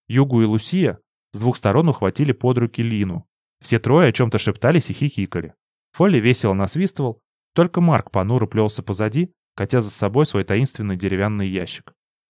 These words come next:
Я приостановился, подождал его. "Вам есть куда пойти, Марк?" Он задумался, потом покачал головой. "Нет, неважно.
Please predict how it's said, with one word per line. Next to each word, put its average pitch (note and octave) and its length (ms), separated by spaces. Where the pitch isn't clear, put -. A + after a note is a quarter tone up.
Я C3 140
приостановился, C#3 760
подождал G#2 480
его. - 240
"Вам A2 160
есть F3 200
куда G2+ 220
пойти, G#2 280
Марк?" F2 320
Он G2+ 140
задумался, A#2+ 480
потом G#2+ 300
покачал G#2+ 380
головой. F#2+ 460
"Нет, A#2+ 300
неважно. C3+ 640